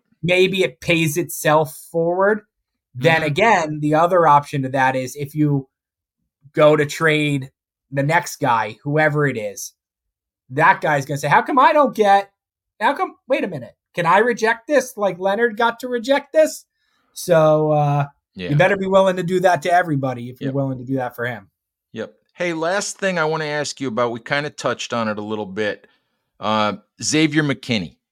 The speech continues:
Speaker 2: We talked about it a little bit, and we know that he had his comments a week or so, you know, after the, the Raiders game, you know, saying that he didn't think the, the captains were being heard. And I,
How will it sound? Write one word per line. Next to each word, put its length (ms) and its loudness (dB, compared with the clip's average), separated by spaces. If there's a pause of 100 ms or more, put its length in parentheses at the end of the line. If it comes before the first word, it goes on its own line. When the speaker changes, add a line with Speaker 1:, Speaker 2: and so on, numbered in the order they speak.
(640)
Speaker 2:
We 100 -8
talked 320 0
about 240 -2
it 100 -4
a 40 -4
little 240 -4
bit, 320 -2
and 120 0
we 120 0
know 320 2
that 140 -2
he 200 -2
had 220 2
his 120 -6
comments 920 0
a 80 2
week 300 0
or 60 -4
so, 260 -2
you 100 -2
know, 300 0
after 320 0
the, 260 0
the 80 -2
Raiders 480 -2
game, 560 0 (400)
you 80 -6
know, 100 2
saying 360 0
that 100 2
he 120 -2
didn't 260 0
think 300 -4
the, 100 -14 (280)
the 100 -8
captains 600 -4
were 120 -6
being 340 -4
heard. 460 -2
And 100 -2
I, 160 -4